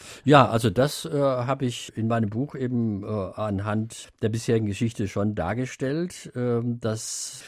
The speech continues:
war auch in der Asienkrise schon vorexerziert. Hier findet tatsächlich Enteignung in den verschiedensten Formen statt.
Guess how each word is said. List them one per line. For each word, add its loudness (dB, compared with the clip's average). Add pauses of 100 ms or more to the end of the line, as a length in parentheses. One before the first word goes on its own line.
(140)
war 6
auch 0
in 4
der 2
Asienkrise 4
schon 2
vorexerziert. 2 (300)
Hier 8 (240)
findet 8
tatsächlich 2 (260)
Enteignung 8
in 10
den 8
verschiedensten 4
Formen -2
statt. -12